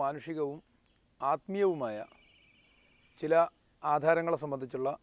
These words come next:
ഒരു വർത്തമാനമാണിത്. അത് മനുഷ്യനും പ്രകൃതിയും തമ്മിലുള്ള ബന്ധത്തിൽ ഊന്നി നിൽക്കുന്ന ഒന്നാണ്. വിശുദ്ധ ഖുർആൻ ഉൾപ്പെടെയുള്ള വേദഗ്രന്ഥങ്ങളെല്ലാം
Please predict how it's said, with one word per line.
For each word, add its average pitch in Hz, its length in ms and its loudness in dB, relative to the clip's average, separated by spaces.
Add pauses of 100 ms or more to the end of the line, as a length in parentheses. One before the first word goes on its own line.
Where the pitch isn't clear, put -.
(720)
ഒരു 135 140 0 (120)
വർത്തമാനമാണിത്. 120 720 -2 (1800)
അത് 208 120 10 (840)
മനുഷ്യനും 196 580 0
പ്രകൃതിയും 185 460 0
തമ്മിലുള്ള 135 340 0 (1300)
ബന്ധത്തിൽ 170 600 2 (340)
ഊന്നി 170 260 0
നിൽക്കുന്ന 156 340 -2 (840)
ഒന്നാണ്. 113 280 -2 (1600)
വിശുദ്ധ 196 240 4 (100)
ഖുർആൻ 202 340 4
ഉൾപ്പെടെയുള്ള 156 460 4 (480)
വേദഗ്രന്ഥങ്ങളെല്ലാം 147 840 0